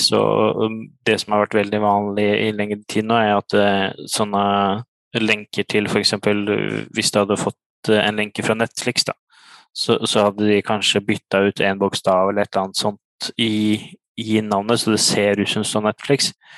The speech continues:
Men de kan også bruke, sånn som vi i Norge og, og,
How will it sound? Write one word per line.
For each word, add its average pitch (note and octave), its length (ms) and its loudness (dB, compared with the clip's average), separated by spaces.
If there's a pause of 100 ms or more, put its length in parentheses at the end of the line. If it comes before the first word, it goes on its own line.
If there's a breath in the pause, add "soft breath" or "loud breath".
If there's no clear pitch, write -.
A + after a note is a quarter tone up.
(260 loud breath)
Men A2 160 -2
de G#2+ 80 0
kan A2 160 0
også G#2+ 240 0
bruke, A2 480 2
sånn G2+ 140 -2
som G#2 240 -2 (420)
vi G#2+ 140 0 (340)
i A2 60 0 (180)
Norge G#2+ 400 0
og, G#2 240 2
og, G#2+ 540 2